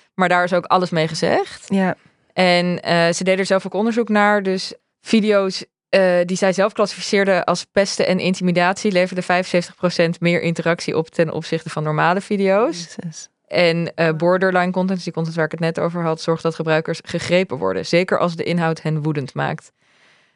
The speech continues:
Speaker 1: Ehm, dat zegt genoeg, denk ik.
Speaker 2: En,
Speaker 1: Ah.
Speaker 2: en ze kozen er dus voor om, om die content te pushen.
Speaker 1: Om die voorrang te geven, zodat mensen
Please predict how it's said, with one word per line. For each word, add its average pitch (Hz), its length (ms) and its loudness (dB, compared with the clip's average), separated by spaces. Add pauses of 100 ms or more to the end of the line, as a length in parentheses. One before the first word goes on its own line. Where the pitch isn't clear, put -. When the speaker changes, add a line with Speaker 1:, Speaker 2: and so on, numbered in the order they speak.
(400)
Speaker 1:
Ehm, 160 880 2 (360)
dat 151 260 0
zegt - 200 -8
genoeg, 147 280 -6
denk 151 220 -4
ik. 147 200 -4
Speaker 2:
En, 214 160 4
Speaker 1:
Ah. 190 420 2
Speaker 2:
en 196 60 2
ze - 80 -4
kozen 233 360 2
er 220 140 2
dus 208 200 -4
voor 208 340 0
om, 190 560 -2 (160)
om 190 300 2
die 196 220 -2
content 190 440 0
te 175 80 -2
pushen. 170 560 -2
Speaker 1:
Om 185 120 2
die 185 140 2
voorrang 196 340 2
te 185 80 -6
geven, 175 300 0
zodat 165 220 -2
mensen 160 540 0